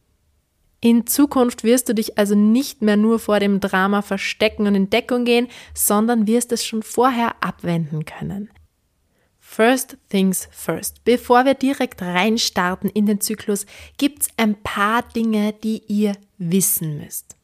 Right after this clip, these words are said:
Erstens, unsere Hormone, unser Hormonsystem ist anders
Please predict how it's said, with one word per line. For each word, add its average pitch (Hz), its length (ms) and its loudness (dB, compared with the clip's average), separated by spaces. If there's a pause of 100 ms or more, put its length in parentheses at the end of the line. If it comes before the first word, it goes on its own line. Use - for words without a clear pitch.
(300)
Erstens, 185 800 -6 (640)
unsere 262 640 -2
Hormone, 214 600 0 (320)
unser 196 280 -2
Hormonsystem 185 920 -4 (400)
ist 262 320 -4 (240)
anders 214 640 0